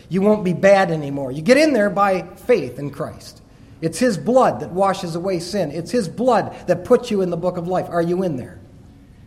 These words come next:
What I'm really asking is this. What do you believe is gonna take you to heaven?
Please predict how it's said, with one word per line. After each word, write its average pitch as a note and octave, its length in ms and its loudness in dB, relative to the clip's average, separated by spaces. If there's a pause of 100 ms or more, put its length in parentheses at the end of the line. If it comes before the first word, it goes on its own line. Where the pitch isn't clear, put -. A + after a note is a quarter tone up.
(680)
What D#4 120 8
I'm C4 140 8
really A#3+ 300 6
asking A3 420 2
is E3+ 160 -4
this. D#3+ 400 -2
What F3+ 340 6
do G#3+ 80 0
you A#3 220 4
believe F#3 560 0
is C#3+ 80 -10
gonna D#3+ 160 -4
take E3+ 300 -4
you D#3 100 -4
to B2+ 80 -8
heaven? A#2 220 -12